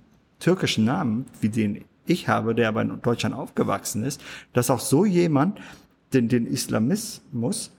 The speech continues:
und den Islam und auch überhaupt den Terrorismus sehr kritisch hinterfragen kann. Ne, wenn man, wenn man diese Bücher liest, so, so wie Täuschung oder die Peter Walsh-Reihe,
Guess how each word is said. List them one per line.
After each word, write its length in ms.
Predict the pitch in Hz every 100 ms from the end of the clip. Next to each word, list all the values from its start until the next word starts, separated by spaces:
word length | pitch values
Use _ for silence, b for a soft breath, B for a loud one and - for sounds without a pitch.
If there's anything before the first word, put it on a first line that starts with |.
| _ 127
und 140 | 113
den 100 | 113
Islam 680 | 107 - 120 175 143 - -
und 160 | 127 -
auch 180 | 117 117
überhaupt 680 | 117 107 180 208 - - 127
den 220 | 110 104
Terrorismus 800 | 185 196 135 107 104 117 151 - B B
sehr 260 | 120 147
kritisch 500 | 160 - 185 190 160
hinterfragen 600 | 143 131 107 - 214 156
kann. 200 | - - - _ b b b b b -
Ne, 120 | 131
wenn 120 | 143
man, 180 | 135 123
wenn 100 | 127
man 120 | 127
diese 160 | 123 120
Bücher 320 | 135 - 117
liest, 460 | 127 170 151 - -
so, 120 | 113
so 180 | 113 107
wie 80 | 104
Täuschung 640 | - 131 143 - 110 151 B B B
oder 220 | - 113 110
die 100 | 107
Peter 260 | 117 110
Walsh-Reihe, 580 | 113 175 - 107 117